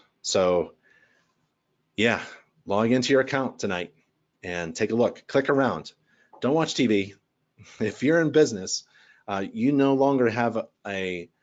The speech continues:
um, a favorite T V show, right? You gotta get serious. So spend one hour, uh, spend thirty minutes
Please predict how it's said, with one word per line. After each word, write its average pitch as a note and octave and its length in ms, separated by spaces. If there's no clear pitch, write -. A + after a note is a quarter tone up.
um, D#2+ 480
a F2 140
favorite A2+ 340
T A#2 120
V G#2 140
show, - 280
right? E2+ 260
You G2+ 100
gotta A#2 140
get G2+ 140
serious. - 560
So F2 180
spend A2 340
one A#2+ 200
hour, C3+ 400
uh, A2+ 580
spend C3 340
thirty B2+ 280
minutes G#2+ 460